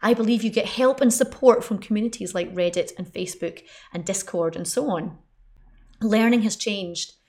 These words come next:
And that's why I've developed an online course called Ace Your I B Physics Exams. That is how the new style of learning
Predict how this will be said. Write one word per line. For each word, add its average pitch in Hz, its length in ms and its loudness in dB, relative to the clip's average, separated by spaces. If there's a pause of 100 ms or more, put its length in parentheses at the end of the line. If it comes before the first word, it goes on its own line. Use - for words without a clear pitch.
(320)
And 220 140 6
that's 302 280 2
why 220 240 6
I've 196 160 2
developed 185 380 -2
an 185 80 -2
online 170 300 -4
course 165 340 -2
called 185 240 -4
Ace - 240 -4
Your 165 80 -2
I 156 100 -2
B 160 120 -8
Physics 214 380 -2
Exams. 160 520 -6 (460)
That 226 480 2 (380)
is 208 160 -4
how 214 240 -2 (200)
the 202 140 -4
new 208 360 4
style 190 360 2
of 180 120 0
learning 165 380 -4